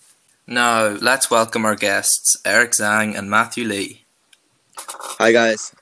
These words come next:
Speaker 2: I'm Eric. Um, I'm from Beijing. I attended A S C B B S Session one,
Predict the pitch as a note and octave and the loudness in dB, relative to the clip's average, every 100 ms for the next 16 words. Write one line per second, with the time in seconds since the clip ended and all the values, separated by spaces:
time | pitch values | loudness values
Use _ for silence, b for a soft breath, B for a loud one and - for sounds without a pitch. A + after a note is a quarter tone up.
0 | _ G2+ G#2+ G#2 G#2 G2+ - _ _ _ | _ -10 -8 -6 -6 -8 -14 _ _ _
1 | F2 F2+ F2+ _ F#2 F#2+ G2 F#2+ G2 F#2+ | -20 -20 -20 _ -20 -18 -10 -4 -4 -4
2 | F#2+ G#2 A#2 _ _ G2+ G2+ F#2 G2 G2 | -10 -10 -12 _ _ -6 -6 -6 -12 -8
3 | F#2+ F#2+ F#2 - F#2 F#2 - G2+ F#2 F#2+ | -4 -4 -6 -8 -6 -6 -6 -12 -10 -10
4 | F2+ F2+ F2+ - - F#2 G2 F#2 G2+ A#2+ | -6 -4 -6 -8 -10 -12 -12 -10 -8 -8